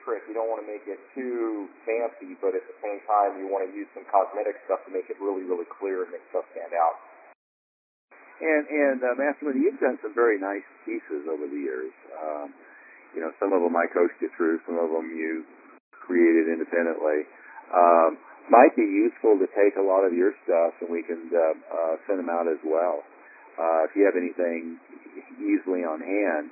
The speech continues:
Speaker 2: uh, feel free to send them to me, and I'll forward them out to everybody while we're on the conversation here. Um, but, but yeah, th-, I mean, this, this one, a lot of it we've, we've talked about on the other one,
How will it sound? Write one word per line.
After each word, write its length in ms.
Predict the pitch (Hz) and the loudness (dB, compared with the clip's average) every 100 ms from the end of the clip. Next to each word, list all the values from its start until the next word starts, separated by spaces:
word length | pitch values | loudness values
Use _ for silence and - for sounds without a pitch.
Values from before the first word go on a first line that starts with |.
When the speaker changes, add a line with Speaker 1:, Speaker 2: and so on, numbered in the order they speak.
| - - - - - - | -16 -20 -20 -20 -14 -2
Speaker 2:
uh, 400 | 85 82 80 78 - | 2 4 4 2 2
feel 160 | 92 - | 0 2
free 160 | 87 | 2
to 60 | 80 90 | 2 -2
send 100 | 85 | -4
them 140 | 82 | -6
to 20 | |
me, 140 | 82 82 | -6 -4
and 80 | |
I'll 160 | 80 - | -4 -2
forward 240 | 85 82 | 0 0
them 80 | 78 | 0
out 160 | 78 78 | -4 -2
to 60 | 80 | -4
everybody 420 | 78 78 78 76 | -2 0 2 0
while 180 | 76 80 | 2 2
we're 220 | 78 78 | 4 4
on 80 | 76 | 2
the 80 | 73 | 0
conversation 680 | 82 76 67 85 90 - - | -2 -2 0 0 0 -2 -14
here. 180 | 65 64 - - - - - - | -12 -14 -16 -20 -20 -20 -12 0
Um, 420 | 90 92 90 82 - - - - | 6 8 6 4 -2 -20 -20 6
but, 260 | 120 110 - - - | 10 10 8 -6 0
but 160 | 127 135 | 4 8
yeah, 160 | 127 | 8
th-, 100 | 131 | 6
I 60 | 139 | 2
mean, 160 | 139 | 0
this, 160 | 143 170 | -2 0
this 160 | 180 190 - | 2 2 2
one, 320 | 147 127 110 - | 0 0 -4 -12
a 60 | 127 | -6
lot 240 | 127 135 | 2 4
of 80 | 135 | 4
it 80 | 117 | 2
we've, 160 | 107 104 110 | -2 -4 -6
we've 160 | 110 101 | -8 -2
talked 220 | 107 107 | 0 0
about 160 | 117 104 | 0 -2
on 80 | 95 | -2
the 100 | 95 | -2
other 100 | 98 | -2
one, 300 | 98 98 95 | -2 -6 -8